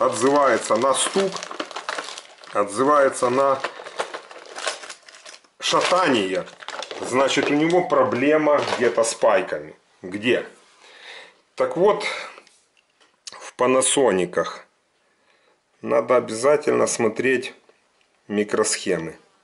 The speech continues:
Особенно микросхемы, э, которые участвуют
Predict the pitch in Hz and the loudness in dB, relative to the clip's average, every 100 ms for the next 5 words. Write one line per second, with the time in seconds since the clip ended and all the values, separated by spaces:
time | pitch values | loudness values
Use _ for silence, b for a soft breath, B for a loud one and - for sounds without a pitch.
0 | _ _ _ _ _ _ _ _ _ _ | _ _ _ _ _ _ _ _ _ _
1 | _ _ _ _ _ _ - b b b | _ _ _ _ _ _ -20 b b b
2 | _ 113 104 - 143 127 123 117 113 - | _ -6 -2 0 2 2 2 2 0 0
3 | - - - 147 135 127 113 B B B | 0 -2 0 2 2 0 -2 B B B
4 | B B B B B B _ _ _ _ | B B B B B B _ _ _ _
5 | _ _ 85 90 139 127 151 139 139 131 | _ _ -8 -4 -4 2 4 4 4 2
6 | 131 135 120 - 143 123 - 123 127 127 | 0 -2 -2 2 4 2 0 0 2 2
7 | 123 | 2